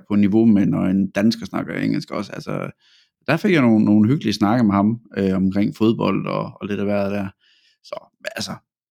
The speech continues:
jeg vil også sige, at gå fra at være en topspiller i første division som målmand til lige pludselig at spille rundt i anden division på A B, der er,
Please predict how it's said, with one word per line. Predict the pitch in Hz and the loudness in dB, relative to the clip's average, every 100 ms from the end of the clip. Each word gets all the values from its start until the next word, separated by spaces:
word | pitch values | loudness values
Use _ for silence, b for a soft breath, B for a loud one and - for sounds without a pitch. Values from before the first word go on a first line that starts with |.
| _ _ _ _ _ - | _ _ _ _ _ -4
jeg | 107 | 0
vil | |
også | 107 104 | 0 2
sige, | 123 120 123 | 4 4 2
at | 107 | 2
gå | 127 | 0
fra | 104 113 | 0 -2
at | 110 | 0
være | 104 101 95 | 0 0 0
en | 92 95 | 0 -2
topspiller | 120 120 - 107 | -4 -4 -4 0
i | 104 98 | 2 2
første | 117 120 113 98 | -2 -4 -6 -4
division | 107 95 110 95 | -4 -2 -2 0
som | 101 | 2
målmand | 107 117 101 95 | 2 2 2 0
til | 113 107 | 0 0
lige | 104 107 | 0 -2
pludselig | 110 - 113 | -4 -4 -4
at | 113 98 | -2 -4
spille | 95 _ _ _ _ _ 113 | -8 _ _ _ _ _ -2
rundt | 107 107 | 2 4
i | 104 | 4
anden | 104 | 4
division | 107 - 101 98 | 2 0 0 0
på | 101 | 0
A | 104 | 0
B, | 98 | 0
der | 101 - 101 | -2 -2 0
er, | 101 104 | 2 2